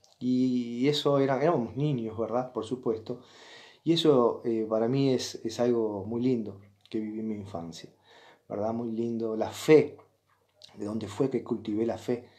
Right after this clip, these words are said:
realmente, ¿verdad? Eh, si bien el lado católico, eh, esa fe no se olvida nunca. <clears throat> Esa fe, y para quien aquellas personas que hicieron catequesis,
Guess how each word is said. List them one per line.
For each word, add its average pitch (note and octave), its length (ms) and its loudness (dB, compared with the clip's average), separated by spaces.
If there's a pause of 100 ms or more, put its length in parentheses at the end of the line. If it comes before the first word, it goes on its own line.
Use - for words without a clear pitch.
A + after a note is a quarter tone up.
(280)
realmente, A#2+ 540 -4
¿verdad? A2+ 420 -4 (220)
Eh, F#2+ 400 -8
si - 160 -10
bien B2 460 -4
el G2 340 -12
lado A2 200 2
católico, B2 680 -2 (640)
eh, G#2 680 -8 (380)
esa C3 240 0
fe C3+ 240 0
no B2+ 140 -2
se A2+ 120 -6
olvida G#2+ 300 -2
nunca. G2+ 400 -12 (880)
<clears throat> D3+ 380 8
Esa B2 260 2
fe, B2+ 260 6
y C3 140 0
para B2 240 2
quien C#3 160 0
aquellas C#3 400 0
personas C#3 320 0
que A#2 120 -4
hicieron C3 340 2
catequesis, A#2+ 800 0